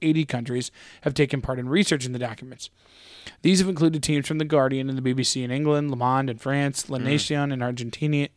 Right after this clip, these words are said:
Speaker 1: Argentina.
Speaker 2: Mm.
Speaker 1: In Germany, S C journalists have co-, cooperated with their colleagues from two public broadcasters, N D R and W D R. Journalists from the Swiss Sonntagseitung, whatever,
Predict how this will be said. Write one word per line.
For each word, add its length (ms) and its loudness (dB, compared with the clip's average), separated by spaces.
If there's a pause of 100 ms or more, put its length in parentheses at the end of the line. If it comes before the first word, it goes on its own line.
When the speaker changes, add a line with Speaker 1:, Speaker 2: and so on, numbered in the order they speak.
Speaker 1:
Argentina. 680 -2 (340)
Speaker 2:
Mm. 240 -6
Speaker 1:
In 160 0
Germany, 400 2
S 140 0
C 100 -6
journalists 440 0
have 120 -6
co-, 180 -16 (280)
cooperated 460 -2
with 100 -8
their 80 0
colleagues 400 -2
from 120 -6
two 200 0
public 320 0
broadcasters, 760 -4
N 140 -6
D 160 -2
R 160 -6
and 140 -4
W 240 -2
D 240 0
R. 300 -12 (1080)
Journalists 380 2
from 80 -4
the 100 -2
Swiss 640 2 (340)
Sonntagseitung, 1500 -2
whatever, 540 -2